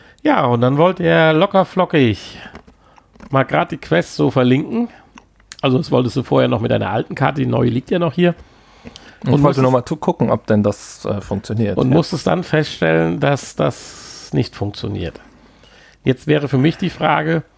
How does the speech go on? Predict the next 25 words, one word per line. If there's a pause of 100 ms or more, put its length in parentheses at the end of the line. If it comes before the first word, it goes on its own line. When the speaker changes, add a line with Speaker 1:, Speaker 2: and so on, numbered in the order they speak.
(400)
Speaker 1:
du
sagst
ja,
es
liegt
am
Kabel.
Wa-,
woher
weißt
du,
dass
das
am
Kabel
liegt
und
nicht
zum
Beispiel
an
der
U-S-B-Schnittstelle
deines
Rechners?